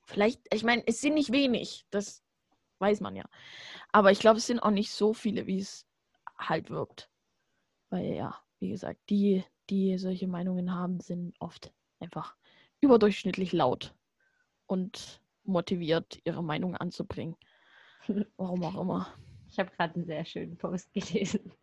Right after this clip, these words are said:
Speaker 1: <laughs>
Speaker 2: Also,
Speaker 1: Oha.
Speaker 2: nein, ich hab grad gedacht, ich guck jetzt mal ganz kurz bei Facebook, ob ich spontan was finde, wo ich eigentlich mal
Speaker 1: Ja.
Speaker 2: was drunter schreiben könnte. Ähm, ich hab einmal was gefunden, wo einer gepostet hat, dass Österreich, äh, seine Hotels wieder öffnet ab Ende Mai,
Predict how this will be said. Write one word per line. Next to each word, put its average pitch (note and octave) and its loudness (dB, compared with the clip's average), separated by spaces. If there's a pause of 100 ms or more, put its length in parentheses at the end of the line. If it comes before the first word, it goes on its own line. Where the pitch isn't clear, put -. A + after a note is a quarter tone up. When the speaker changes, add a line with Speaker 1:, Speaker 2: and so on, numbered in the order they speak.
(180)
Speaker 1:
<laughs> B3+ 10 (380)
Speaker 2:
Also, G3 4
Speaker 1:
Oha. G3+ 4
Speaker 2:
nein, A#3 8
ich A3+ 4
hab C4 6
grad B3+ 0
gedacht, A3 2
ich G3+ -10
guck D#4 4
jetzt A#3+ 2
mal G3+ 2
ganz G3 0
kurz F#3+ 0
bei - -2
Facebook, G#3 0
ob F#3+ 0
ich G3 -4
spontan F#3 0
was E3+ -8
finde, G#3+ 0
wo F3 -4
ich F#3 -6
eigentlich F3 -2
mal A3 2
Speaker 1:
Ja. G3+ 4
Speaker 2:
was F#3+ -6
drunter G#3+ 0
schreiben F3+ -4
könnte. F#3+ -4 (380)
Ähm, G3 2 (180)
ich G#3+ 0
hab A#3 2
einmal B3+ 4
was A#3+ 2
gefunden, A#3 0
wo G#3+ 4
einer G#3 2
gepostet G#3+ -4
hat, G3+ -2
dass G3 0
Österreich, G3 -2 (260)
äh, F#3 -2 (160)
seine G3 0
Hotels G#3 0
wieder A3+ 2
öffnet B3 0
ab G#3 -4
Ende G#3+ 2
Mai, G#3 2